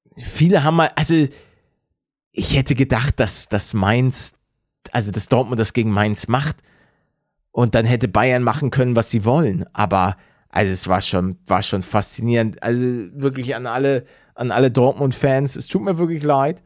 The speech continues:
Ähm, aber wie gesagt, als neutraler Zuschauer war das so spannend. Also, ich hab, ich weiß nicht, wann ich das letzte Mal so ein krasses Saisonfinale gesehen hab. Und dann gab's ja auch noch Formel eins am Wochenende,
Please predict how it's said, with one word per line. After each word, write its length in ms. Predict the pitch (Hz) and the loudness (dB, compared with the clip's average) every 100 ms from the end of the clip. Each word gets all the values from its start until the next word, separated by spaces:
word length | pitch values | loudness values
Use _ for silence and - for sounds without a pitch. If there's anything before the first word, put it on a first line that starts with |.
| _ _ _ _ _ _ _ | _ _ _ _ _ _ _
Ähm, 460 | 127 120 117 123 - | -2 -2 -2 -4 -8
aber 320 | - 123 131 123 | -2 2 2 2
wie 60 | |
gesagt, 300 | 127 123 127 | 2 2 0
als 240 | 95 113 - | 0 -6 -2
neutraler 500 | 120 - 123 135 131 | -2 0 0 0 -2
Zuschauer 800 | - 139 - 139 139 139 143 - - - - | -4 -8 -2 0 2 2 0 -4 -16 -20 -10
war 120 | 107 110 - | -8 -8 -10
das 200 | - - | -8 -4
so 200 | 104 95 | -4 -4
spannend. 480 | - - 101 107 78 | -6 -2 -2 0 -2
Also, 200 | 98 101 | -2 -2
ich 160 | - | -2
hab, 180 | 110 - - - _ | -4 -4 -20 -20 _
ich 100 | - | 0
weiß 220 | 113 120 | 0 2
nicht, 180 | 131 120 | -2 0
wann 120 | 127 | -2
ich 60 | 113 | 0
das 200 | 113 120 | -2 0
letzte 280 | 123 - | -2 0
Mal 140 | 123 117 | 0 2
so 140 | 113 | 0
ein 420 | 85 120 117 120 | 0 -2 -4 -6
krasses 440 | - 127 117 123 110 | -4 -2 -2 -2 0
Saisonfinale 840 | 120 98 107 175 131 104 87 87 | 0 2 0 0 -2 0 0 0
gesehen 480 | 95 82 82 78 101 | -4 -6 -4 -4 -4
hab. 200 | 85 - _ _ _ _ _ _ _ _ | -6 -6 _ _ _ _ _ _ _ _
Und 260 | - 104 104 | -6 0 0
dann 120 | 107 | 2
gab's 280 | 104 107 123 | 0 0 0
ja 80 | |
auch 160 | 85 107 | 0 0
noch 200 | 117 - | -2 -4
Formel 360 | - 123 113 98 | -4 -2 0 0
eins 280 | 92 139 | 0 -2
am 140 | 143 135 | -2 -2
Wochenende, 800 | 143 156 135 131 147 151 156 | -4 -4 -6 -6 0 0 0